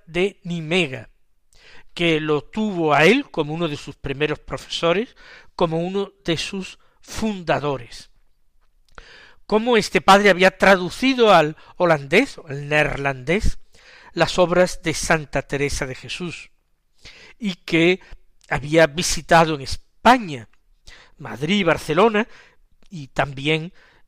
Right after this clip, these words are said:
Toledo, Sevilla, Ávila, Burgos. El padre Tito Brandsma llegó a ser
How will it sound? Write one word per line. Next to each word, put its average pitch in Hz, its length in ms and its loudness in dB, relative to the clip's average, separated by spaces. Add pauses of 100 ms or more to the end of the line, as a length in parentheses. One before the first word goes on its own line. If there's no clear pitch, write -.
(120)
Toledo, 156 460 2
Sevilla, 156 720 -4
Ávila, 156 440 0 (300)
Burgos. 170 580 -4 (480)
El 170 240 0
padre 175 580 2
Tito 190 360 -4
Brandsma 202 760 2 (340)
llegó 151 340 -2
a 139 80 0
ser 170 300 0